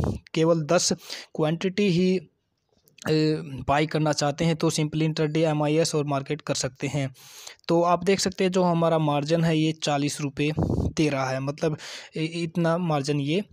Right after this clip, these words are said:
दे सकता है, इस क्वांटिटी के हिसाब से चालीस रुपये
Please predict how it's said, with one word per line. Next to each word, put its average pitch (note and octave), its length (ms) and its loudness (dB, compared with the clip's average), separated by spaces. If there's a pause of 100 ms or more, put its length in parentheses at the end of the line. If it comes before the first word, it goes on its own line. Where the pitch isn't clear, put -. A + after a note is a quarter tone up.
(140)
दे E3+ 120 4
सकता D#3+ 340 -2
है, E3+ 220 4
इस F3 240 0
क्वांटिटी D3 420 -2
के D3+ 280 -2 (180)
हिसाब D3 400 0
से D#3+ 120 -2
चालीस D3 400 -2
रुपये D#3 300 -4